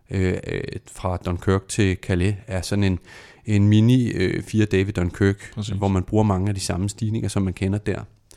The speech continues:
Speaker 1: Hvis man husker tilbage fra i år, øh, den afsluttende etape, som gik til Cassel,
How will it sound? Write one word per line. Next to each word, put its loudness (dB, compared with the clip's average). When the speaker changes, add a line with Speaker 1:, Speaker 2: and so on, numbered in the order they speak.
Speaker 1:
Hvis -2
man 0
husker -4
tilbage -2
fra -10
i -8
år, -4
øh, 2
den -4
afsluttende 0
etape, -2
som -6
gik -4
til -8
Cassel, 2